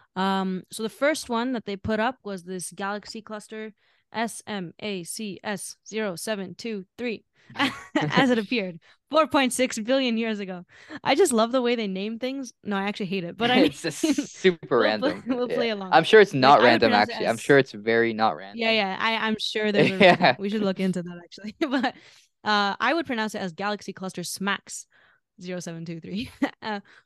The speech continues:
Speaker 1: but yeah, they, they observed it as it appeared four point six billion years ago. I remember seeing that photo and I was like, "Oh my goodness, it's insane," because it's a bunch of galaxies. And it's like, you think about, you know, we're just a little spot in the Milky Way, and then there's this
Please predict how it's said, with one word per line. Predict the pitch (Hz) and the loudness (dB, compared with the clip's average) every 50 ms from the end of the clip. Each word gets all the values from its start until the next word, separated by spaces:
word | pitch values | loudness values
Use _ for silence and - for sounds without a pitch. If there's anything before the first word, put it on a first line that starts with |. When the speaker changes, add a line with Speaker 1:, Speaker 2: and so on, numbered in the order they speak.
| _ - | _ -6
Speaker 1:
but | 220 226 | -2 0
yeah, | 247 240 214 196 | 0 0 0 -2
they, | 180 208 208 208 208 | -2 -4 -4 -4 -4
they | 196 196 202 202 202 | -6 -8 -10 -10 -8
observed | 202 190 185 208 208 202 | -10 -8 -8 -8 -6 -6
it | 208 | -6
as | 196 196 180 | -6 -8 -8
it | 185 180 | -8 -10
appeared | 170 - 190 190 185 - _ - | -10 -8 -8 -8 -8 -10 _ -10
four | 202 202 190 | -8 -8 -8
point | - 202 190 185 | -6 -8 -8 -8
six | - 180 - | -10 -12 -12
billion | 175 190 185 185 | -10 -10 -8 -8
years | 180 180 180 175 | -8 -10 -10 -10
ago. | 196 208 220 - | -8 -6 -6 -4
I | - 208 240 | -4 -4 -4
remember | 269 294 311 302 269 | -4 -4 -6 -6 -8
seeing | 196 - 196 208 | -8 -8 -8 -8
that | 208 - | -8 -10
photo | - 185 190 196 208 | -10 -8 -8 -8 -8
and | - 190 | -8 -8
I | 185 | -8
was | 185 170 | -8 -8
like, | 185 180 - | -10 -12 -10
"Oh | - 185 190 | -8 -8 -6
my | 196 202 190 | -4 -6 -6
goodness, | 180 180 185 202 208 - - | -6 -6 -6 -6 -8 -10 -12
it's | - 180 - | -16 -12 -10
insane," | 175 170 - - 180 165 165 160 156 | -10 -10 -8 -8 -10 -10 -10 -10 -12
because | 170 165 - 196 185 - _ _ _ _ _ _ _ _ | -12 -10 -8 -10 -10 -10 _ _ _ _ _ _ _ _
it's | - 214 214 - - - - - _ _ _ - | -4 -4 -4 -4 -8 -12 -12 -14 _ _ _ -6
a | - 208 | -6 -6
bunch | 190 156 165 214 220 226 233 220 - 226 | -4 -2 -2 0 2 2 0 0 0 -2
of | 214 196 170 165 _ _ _ _ _ _ _ _ | -2 -2 -4 -8 _ _ _ _ _ _ _ _
galaxies. | - 202 190 247 262 214 - - - 175 160 127 - 165 - _ _ _ _ _ _ _ | -6 -4 -4 -2 -2 -4 -6 -8 -12 -12 -12 -12 -12 -14 -16 _ _ _ _ _ _ _
And | - 190 196 | -6 -4 -4
it's | 190 - - | -4 -4 -4
like, | 196 185 - - | -6 -6 -6 -10
you | - - 196 196 | -12 -10 -10 -6
think | - 214 214 196 | -2 -2 -2 -2
about, | 202 185 190 185 180 175 - - | -2 -4 -6 -6 -6 -6 -8 -10
you | - 175 | -12 -10
know, | 170 170 | -10 -8
we're | 175 202 | -6 -6
just | 202 190 190 - | -6 -8 -8 -10
a | 185 | -10
little | 180 180 180 | -10 -10 -10
spot | - - - 185 170 | -10 -10 -10 -8 -8
in | 170 | -8
the | 170 | -8
Milky | 170 170 180 - - 170 | -8 -8 -8 -8 -8 -8
Way, | 165 175 190 202 | -6 -6 -8 -8
and | - - 180 | -8 -8 -6
then | 180 180 | -6 -6
there's | 180 175 165 | -6 -6 -8
this | 175 170 156 - - | -8 -10 -12 -12 -14